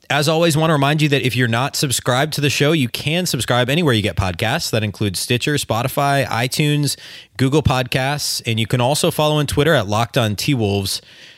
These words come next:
That's at Locked On T Wolves. Don't forget the T. And then my account is at B Beecken, B Beecken, two B's, two E's, C K E N. Okay, so this was another competitive game. Um,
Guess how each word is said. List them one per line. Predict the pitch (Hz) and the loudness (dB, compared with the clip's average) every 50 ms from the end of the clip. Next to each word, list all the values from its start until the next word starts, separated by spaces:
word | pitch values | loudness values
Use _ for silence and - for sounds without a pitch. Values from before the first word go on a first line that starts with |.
| - - - | -16 -8 -4
That's | 104 104 - | -4 0 0
at | 117 123 107 | 0 -2 0
Locked | - 123 123 - - | -2 -2 -2 0 0
On | 127 113 104 | 0 0 0
T | - 139 | 0 0
Wolves. | 131 120 120 113 107 | 2 2 2 0 0
Don't | - 123 117 110 - | 0 0 -2 -2 -2
forget | - 110 117 113 - | -4 -2 -2 -2 -2
the | - | -4
T. | 98 - - 214 | -4 -2 0 0
And | 190 131 | 0 2
then | 120 117 | 2 2
my | 113 110 117 127 | 2 2 2 2
account | 123 - 139 135 139 127 | 0 0 -2 -2 -2 -2
is | 98 - | -4 -2
at | 110 113 110 - - 104 | -2 -2 -2 -4 -6 -4
B | 98 120 123 120 | -2 0 0 2
Beecken, | 101 117 120 117 - 135 131 131 135 127 - - - - - - _ _ - 110 | 2 0 0 2 2 0 2 2 0 -2 -4 -6 -18 -20 -20 -20 _ _ -10 -4
B | 101 123 139 | -2 0 0
Beecken, | 139 135 127 113 - 120 113 107 | 2 0 0 0 0 -2 -2 -2
two | - - 151 | 0 0 0
B's, | 147 131 127 120 110 98 - | 2 2 4 4 4 2 0
two | - - 180 185 - | 0 0 0 0 0
E's, | - 151 151 135 117 110 104 98 - - - | -2 0 2 2 2 2 2 0 -4 -6 -6
C | - - - 170 185 | -4 -2 -2 -2 -2
K | - - 131 120 117 117 117 - | -2 -2 0 0 0 0 -2 -2
E | 113 113 113 113 117 110 - - - - _ _ | -2 0 2 2 0 0 -4 -10 -20 -20 _ _
N. | - 113 113 104 90 76 71 - - _ _ _ _ _ _ _ _ _ _ _ _ _ _ _ _ _ _ - - - - | -4 -4 -2 -2 -4 -6 -10 -18 -20 _ _ _ _ _ _ _ _ _ _ _ _ _ _ _ _ _ _ -20 -12 -6 -4
Okay, | 156 180 151 120 | -2 0 0 0
so | - - 175 156 - | 0 2 0 0 2
this | - 165 170 - | 0 0 0 2
was | 277 240 | 2 2
another | 262 226 175 160 180 170 | 2 4 4 2 2 2
competitive | - 180 147 - - 156 151 147 147 117 | 2 0 0 0 -2 -2 -2 -2 -2 -2
game. | - 139 120 85 - - _ _ _ - | 0 -2 -2 -2 -6 -14 _ _ _ -2
Um, | 117 110 110 110 110 110 110 107 | 0 0 2 0 0 -2 -4 -6